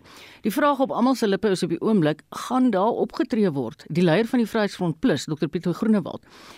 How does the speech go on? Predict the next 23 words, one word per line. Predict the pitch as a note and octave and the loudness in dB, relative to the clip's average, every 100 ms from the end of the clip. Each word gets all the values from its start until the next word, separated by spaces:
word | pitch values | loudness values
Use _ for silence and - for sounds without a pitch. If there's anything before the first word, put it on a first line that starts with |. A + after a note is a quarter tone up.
| - | -8
sê | - | -4
dis | D4 C#4+ | -2 0
onredelik | D4+ E4 A3+ A#3 A#3 | 4 4 4 2 2
van | A3+ | 0
die | G#3+ | 0
president | E3+ E3+ D3 C#3 - | -4 -2 0 0 2
om | F3 D#3 | 0 -2
vier | - - A#3+ A#3 A3 | -2 2 4 4 4
maande | D3 C#3 C#3 - | 2 2 0 0
te | C3+ | -4
wag | A#2+ - - _ - | -4 -6 -16 _ -20
voordat | - F3 E3+ | -2 0 0
hy | D#3+ | -2
sy | D3 | -4
implementeringsplan | - D#3 D#3+ D3+ - G3+ F#3 E3+ - C#3+ C3+ | -4 -2 0 0 0 0 2 0 -2 -2 -2
voorlê | - F3 D#3+ A#2+ | 0 0 0 -2
aan | C3+ | -2
die | |
parlement. | C3 B2+ C3+ A#2 G2+ - | -2 -4 -4 -4 -4 -2
Hier | F#3 | 0
is | G#3 | 0
sy | - F3+ | -2 -2
opinie. | - - A2+ - | -2 -6 -10 -10